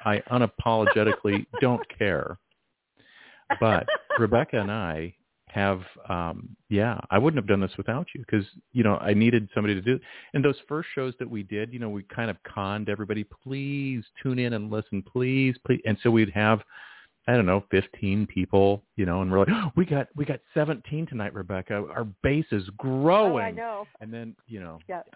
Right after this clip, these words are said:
Speaker 1: little did we know. And, um, yeah,
Speaker 2: Well,
Speaker 1: it's,
Speaker 2: yeah.
Speaker 1: it's just been super fun.
Speaker 2: Yeah,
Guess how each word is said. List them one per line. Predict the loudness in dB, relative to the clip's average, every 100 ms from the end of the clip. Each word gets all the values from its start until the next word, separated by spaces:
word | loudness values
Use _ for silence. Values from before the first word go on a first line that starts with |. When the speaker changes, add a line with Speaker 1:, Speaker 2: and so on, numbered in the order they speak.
| -20 -20 _ _ _ _ _ _ -14
Speaker 1:
little | -10 -10
did | -10 -12
we | -16
know. | -18 -20 -20 _
And, | -10 -8 -10 -12 -12
um, | -12 -12 -10
yeah, | -10 0
Speaker 2:
Well, | 0 2 0
Speaker 1:
it's, | 0 -6 -20 -20 -20 -14 -8
Speaker 2:
yeah. | -6
Speaker 1:
it's | -6
just | -8 -4
been | -2 -2
super | -4 -4
fun. | -4 -8 -10 -14 -20 -20 _ _ _ _ _ _ _ _ _ -4
Speaker 2:
Yeah, | -4